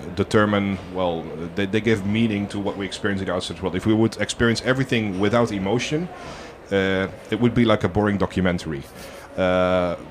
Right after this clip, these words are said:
but, uh, emotion makes the documentary of perception a bit like a movie,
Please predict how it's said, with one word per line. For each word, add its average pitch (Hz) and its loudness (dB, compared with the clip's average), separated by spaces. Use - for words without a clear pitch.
but, 104 4
uh, 90 4
emotion 107 0
makes 104 0
the 95 -4
documentary 101 0
of - 0
perception - -2
a 95 0
bit 92 -2
like 92 0
a 92 2
movie, 85 0